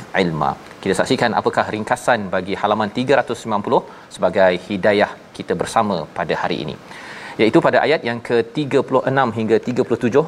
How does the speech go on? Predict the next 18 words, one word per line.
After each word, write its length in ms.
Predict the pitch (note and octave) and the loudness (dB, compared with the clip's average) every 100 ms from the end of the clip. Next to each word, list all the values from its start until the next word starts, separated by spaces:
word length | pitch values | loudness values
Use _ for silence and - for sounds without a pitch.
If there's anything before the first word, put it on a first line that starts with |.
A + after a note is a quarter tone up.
| - | 0
kita 120 | G#2 D#2+ | 0 2
akan 120 | G#2 G#2 | 2 0
melihat 280 | G#2+ A#2 A2+ | 2 0 0
kepada 340 | - A2 G#2 A2 A2 A2 F#2+ | -2 0 4 4 4 2 2
bagaimana 400 | G2+ G#2+ B2 A#2+ E2 - | 0 0 0 0 -2 -2
Firaun 380 | C#3 - D3 F#2 - - - - - - - - - | 0 4 2 0 -8 -20 -20 -20 -20 -20 -20 -14 -4
mendustakan 640 | A2 A#2 - D3 D3 A#2+ F2+ - - - G2+ | 0 0 2 2 2 0 -2 -8 -20 -12 -6
mukjizat 500 | G#2+ F#3 A#2+ A2 B2+ B2+ - | -4 0 0 2 2 0 -6
dan 100 | G2 F#2 | -4 -2
respon 320 | A2 - C3 A#2+ G2 | -2 0 0 0 0
Nabi 160 | G2+ G#2 | -2 -2
Musa 300 | C3 - A2+ F#2+ F2 | -4 0 2 2 0
kepada 400 | G2 - G2+ G2 C3 F3+ - - - - - | -4 0 0 2 0 0 -14 -20 -20 -12 2
pendustaan 1000 | A2+ A2 G#2+ G#2 G2+ - - D3 C3 A2 F#2+ | 4 6 4 0 -4 -6 0 0 2 0 -2
yang 100 | G2 F#2+ | -4 -4
dibuat 260 | G2 A2 - | 0 0 0
oleh 140 | F#2 F2+ - | -2 -4 -2
Firaun 360 | A2 - A2 | 0 2 0